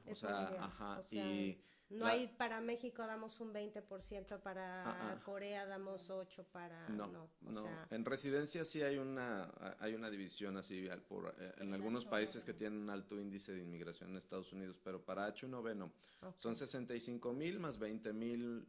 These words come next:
Speaker 1: eh, más para, para puestos con maestría, personas con maestría.
Speaker 2: Ujú.
Speaker 1: Este, pero cada año se están, se están terminando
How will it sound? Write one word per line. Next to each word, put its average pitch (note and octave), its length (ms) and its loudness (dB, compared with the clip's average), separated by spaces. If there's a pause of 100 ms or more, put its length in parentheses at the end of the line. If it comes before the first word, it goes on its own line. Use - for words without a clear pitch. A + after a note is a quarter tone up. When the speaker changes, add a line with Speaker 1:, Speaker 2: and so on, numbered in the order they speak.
Speaker 1:
eh, G2 300 -2
más G2+ 360 -2
para, F#2 460 -2 (540)
para F2 1000 4 (120)
puestos G2+ 600 2
con F2+ 200 -4
maestría, F#2+ 600 -2
personas G2 400 -6
con F#2 180 -6
maestría. F2+ 540 -4
Speaker 2:
Ujú. E2+ 80 -10 (560)
Speaker 1:
Este, E2+ 920 -2 (100)
pero F#2 320 0 (400)
cada A2 320 4
año G#2+ 220 2
se G#2 120 -6
están, F#2 600 -6
se F#2 120 -12
están F2+ 280 -8
terminando E2+ 720 -4